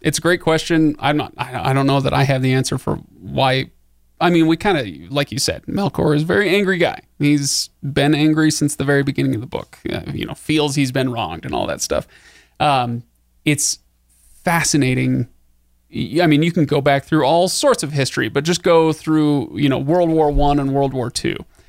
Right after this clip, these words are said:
and look at the reasons for those wars. Why did the wars get started? Why were people fighting?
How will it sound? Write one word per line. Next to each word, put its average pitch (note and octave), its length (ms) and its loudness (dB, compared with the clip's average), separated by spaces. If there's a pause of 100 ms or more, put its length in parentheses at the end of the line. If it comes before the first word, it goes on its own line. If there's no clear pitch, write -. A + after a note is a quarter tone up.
(140)
and C3 420 2
look D3 240 0
at - 160 -2
the C3+ 80 0
reasons C#3 720 2
for C3+ 260 -2
those - 300 -4
wars. C2+ 300 -8 (160)
Why C#3+ 380 0
did C3+ 160 0
the C3 80 -2
wars G#2+ 280 -4
get - 160 -6
started? - 440 -4
Why D3 540 0
were C3 240 -2
people - 540 -4 (220)
fighting? - 460 -4